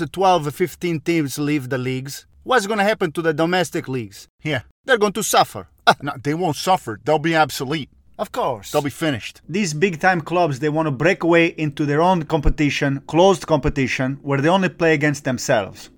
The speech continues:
Speaker 2: Yeah, so that means the other clubs are basically left high and dry.
Speaker 1: Exactly.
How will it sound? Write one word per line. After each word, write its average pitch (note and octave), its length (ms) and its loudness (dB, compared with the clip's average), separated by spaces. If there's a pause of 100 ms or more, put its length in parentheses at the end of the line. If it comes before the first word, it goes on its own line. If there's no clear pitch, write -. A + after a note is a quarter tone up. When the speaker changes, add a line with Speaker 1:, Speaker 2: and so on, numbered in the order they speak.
(120)
Speaker 2:
Yeah, D#3+ 200 -8
so - 160 -6
that F#3+ 140 0
means F3 200 -2
the D#3+ 100 2
other F#3 140 2
clubs D#3 400 0
are C#3+ 80 4
basically C#3+ 500 -2
left C#3 280 4
high C3+ 180 0
and B2+ 180 0
dry. A2 320 0 (160)
Speaker 1:
Exactly. C#3 560 -2